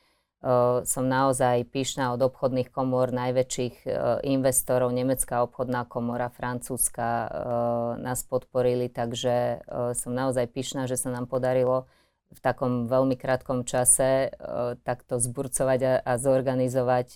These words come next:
eh, širokú podporu a, eh, tie témy, ktoré,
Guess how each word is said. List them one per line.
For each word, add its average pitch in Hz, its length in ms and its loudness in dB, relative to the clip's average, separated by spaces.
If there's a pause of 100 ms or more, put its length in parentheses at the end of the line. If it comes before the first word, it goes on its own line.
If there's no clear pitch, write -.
eh, 123 240 0
širokú 127 480 -4
podporu 131 640 0
a, 123 320 2 (560)
eh, 127 240 2
tie 135 160 2
témy, 147 320 0
ktoré, 127 560 2